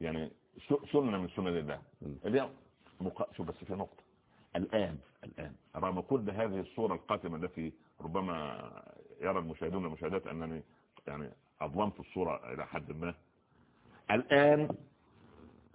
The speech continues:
Speaker 1: أبشر الجميع، الباطل هو الذي يقاوم. إيه رأيك؟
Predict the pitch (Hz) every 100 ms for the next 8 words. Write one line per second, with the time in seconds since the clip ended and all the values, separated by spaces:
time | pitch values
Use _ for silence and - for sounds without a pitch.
0 | _ _ _ - 92 95 - 87 73 85
1 | 76 87 82 69 - - - 95 98 95
2 | 139 135 117 107 104 101 90 87 - 73
3 | 67 - - _ _ _ - - _ -
4 | - - 80 69